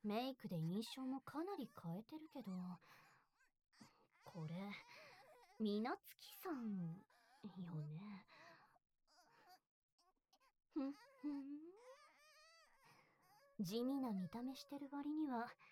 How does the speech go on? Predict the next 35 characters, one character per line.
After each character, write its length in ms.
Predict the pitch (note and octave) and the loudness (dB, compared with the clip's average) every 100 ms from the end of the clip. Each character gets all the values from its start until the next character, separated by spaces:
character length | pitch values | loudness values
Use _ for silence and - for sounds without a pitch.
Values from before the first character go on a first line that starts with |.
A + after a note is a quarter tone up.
| - - | -12 -2
毎 200 | E4+ E4+ | 4 6
日 200 | D#4 - | 6 2
発 280 | - B3+ D#4 | -6 -4 -2
情 160 | E4 E4+ | 0 -2
し 80 | - | 2
た 120 | D#4+ | 4
メ 180 | A3+ A#3 | 4 2
ス 160 | - | 2
の 140 | D#4 D#4+ | 4 6
匂 240 | E4+ F4+ | 6 4
い 60 | E4+ | 0
さ 120 | D4 | -6
せ 140 | E4 | -4
て 120 | F4 | 0
る 120 | E4+ F4+ | 0 2
な 80 | |
ぁ 40 | F#4 G4 G#4 A4 G#4+ G#4 | 0 -2 -4 -8 -8 0
と 120 | C4+ | 2
は 140 | G#3 | 4
思 320 | E3+ D3+ D#3+ | 2 2 0
っ 40 | B3+ - - - | -2 -10 -20 -12
て 100 | C#4+ | -10
た 140 | - G#3 - | -6 -8 -8
け 120 | F#3 | -10
ど、 260 | F3 E3+ F#3+ - _ _ _ _ - _ _ - - | -4 -4 -4 -10 _ _ _ _ -20 _ _ -18 -4
こ 280 | C4+ F#3 D#3+ | 0 2 0
う 60 | D#3+ | 0
い 240 | D#3+ E3 | -2 -4
う 60 | F#3+ | -6
こ 120 | A3+ | -10
と 140 | A#3 D#4+ | -12 -12
か。 60 | - F#4+ D#4 C#5+ _ _ _ - F#5 D#5 F5+ F#5+ C5+ C5+ C5 F#5+ G#5+ A#5+ C5 A4+ G4+ _ _ - - _ - A#4+ F5 A5 A#5 G5+ G5+ | -10 -10 -12 -18 _ _ _ -20 -20 -20 -18 -18 -20 -20 -20 -20 -20 -20 _ -20 -20 _ _ -20 -20 _ -20 -20 -20 -18 -16 -16 0
そ 120 | C#4 | 2
れ 120 | C#4+ | 2
に、 120 | D4 | 2